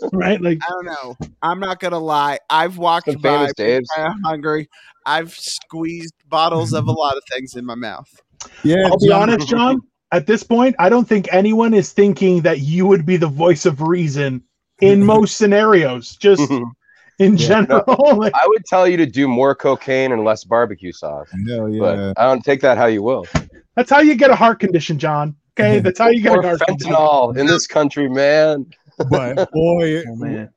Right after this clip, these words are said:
Speaker 4: that's real cool. If you
Speaker 2: This
Speaker 4: did it.
Speaker 2: was a fun boat ride, y'all. I think we're pulling
Speaker 3: <laughs>
Speaker 2: it ashore,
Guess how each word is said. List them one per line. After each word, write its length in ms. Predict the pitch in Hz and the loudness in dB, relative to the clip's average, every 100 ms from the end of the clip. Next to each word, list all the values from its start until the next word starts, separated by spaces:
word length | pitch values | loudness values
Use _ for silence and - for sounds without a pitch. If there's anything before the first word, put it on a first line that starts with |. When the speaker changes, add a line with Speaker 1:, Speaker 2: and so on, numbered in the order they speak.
| - | -8
Speaker 4:
that's 240 | 143 135 | -8 -6
real 240 | 135 139 139 | -6 -6 -8
cool. 360 | - 135 123 107 | -6 -4 -4 -8
If 100 | 98 | -12
you 80 | 117 202 | -10 -6
Speaker 2:
This 180 | 214 208 | -4 -2
Speaker 4:
did 20 | |
it. 40 | |
Speaker 2:
was 160 | 226 208 | -2 0
a 100 | 202 214 | 0 2
fun 280 | 208 208 220 196 | 2 0 -2 -2
boat 240 | 196 185 - | 0 0 0
ride, 380 | 165 143 135 127 | -2 0 0 -4
y'all. 480 | 131 127 127 127 127 233 214 _ | -6 -4 -4 -6 -10 -18 -20 _
I 80 | 131 | -14
think 320 | - 156 147 | -10 -12 -10
we're 160 | 143 147 | -6 -4
pulling 400 | 156 165 160 175 | 0 0 2 0
Speaker 3:
<laughs> 40 | |
Speaker 2:
it 140 | 170 160 160 | 0 -2 -4
ashore, 640 | 160 147 165 165 156 139 | -8 -8 -6 -4 -4 -4